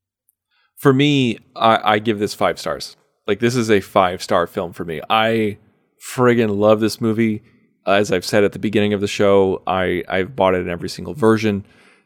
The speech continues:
I, whenever it's on, I watch it. Whenever, whenever I think about watching it, I'll put it on, even if it's just for a couple of minutes.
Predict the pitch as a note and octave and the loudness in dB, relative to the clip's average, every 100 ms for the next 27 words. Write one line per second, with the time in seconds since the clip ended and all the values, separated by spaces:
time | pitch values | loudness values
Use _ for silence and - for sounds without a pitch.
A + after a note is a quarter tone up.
0 | _ - F2+ F2 D#2 C2 - _ - B2 | _ -2 0 0 -2 -10 -20 _ -14 -2
1 | A2+ G#2+ A#2 A#2 A2 A2 G#2 G2+ F#2+ F#2+ | 2 4 4 2 2 2 0 0 -2 -2
2 | G2 - G2 - - G#2 G2 G2 G2 F2+ | -2 -4 -6 -6 -12 -4 -2 0 0 0
3 | F2 E2+ - - _ _ _ _ A#2+ A#2+ | 0 -2 -6 -14 _ _ _ _ -2 2
4 | B2 A2 G2+ - C3+ C3+ G#2+ F2+ D#2+ E2+ | 4 4 2 0 0 2 2 2 2 0
5 | - E2 C2+ - F2 - G2 F2 D2+ D2 | -4 -10 -10 -6 -6 -2 -2 0 -2 -4
6 | A2+ D3 C#3 C3 D3+ - C3+ - A#2+ G#2 | 0 0 0 -2 -2 0 0 0 0 2
7 | G#2 F2+ - - | 0 -4 -10 -20